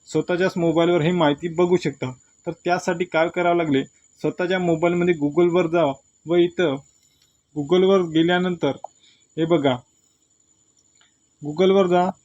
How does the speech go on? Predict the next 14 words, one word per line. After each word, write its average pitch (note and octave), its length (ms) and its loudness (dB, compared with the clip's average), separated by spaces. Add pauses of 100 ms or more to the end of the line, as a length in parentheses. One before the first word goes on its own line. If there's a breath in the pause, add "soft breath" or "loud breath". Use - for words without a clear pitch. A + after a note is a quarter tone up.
(160)
त्याच्यानंतर F3+ 640 -4
पीएम F#3 560 -4
किसान F3+ 540 -4
योजनेचा E3 560 0 (720)
असं F3 300 -2 (340)
हे E3+ 80 -4
टायटल E3+ 440 -2
टाका C#3+ 220 2
त्याच्यामध्ये, C3+ 480 -4 (680)
पीएम F#3 360 -2 (180)
किसान, E3 400 0 (1600)
पीएम F#3 260 0
किसान F3 460 -2 (280)
डॉट D#3 300 4